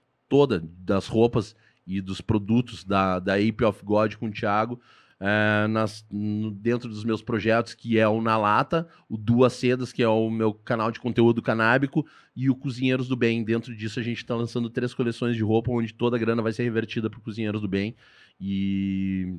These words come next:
e pra outras entidades que a gente pensar aí na sequência de como apoiar, porque eu acho que todo, todo o empreendedorismo, toda,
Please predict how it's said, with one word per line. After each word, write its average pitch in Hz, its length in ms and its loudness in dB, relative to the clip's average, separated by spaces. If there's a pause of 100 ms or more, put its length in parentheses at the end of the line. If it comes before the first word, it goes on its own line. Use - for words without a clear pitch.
(100)
e 95 160 -6
pra 101 180 -2
outras 101 320 -2
entidades 107 580 -4
que - 100 -8
a 104 40 -2
gente 104 300 -10
pensar 107 440 -2
aí 107 240 2
na 107 180 -4
sequência 107 540 -6
de 104 140 -12
como 110 220 -6
apoiar, 104 460 -4 (460)
porque 104 240 -10
eu 107 260 2
acho 107 200 0
que 110 80 -8
todo, 120 540 -2
todo 123 280 -4
o 117 160 -2
empreendedorismo, 107 1080 -2
toda, 110 640 -2